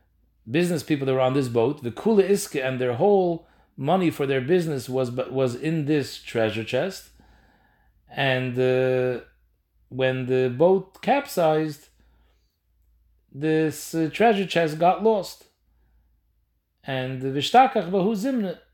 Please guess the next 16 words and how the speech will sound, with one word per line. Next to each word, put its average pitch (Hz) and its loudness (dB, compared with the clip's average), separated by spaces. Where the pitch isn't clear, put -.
when, 147 -6
when, 147 -4
when 143 -4
he 165 -4
was 185 0
walking, 190 0
he 170 -4
found 196 2
this 190 -2
treasure 240 0
chest, 196 -2
and 175 -6
from 190 -4
this 196 -4
treasure 190 0
chest, 170 0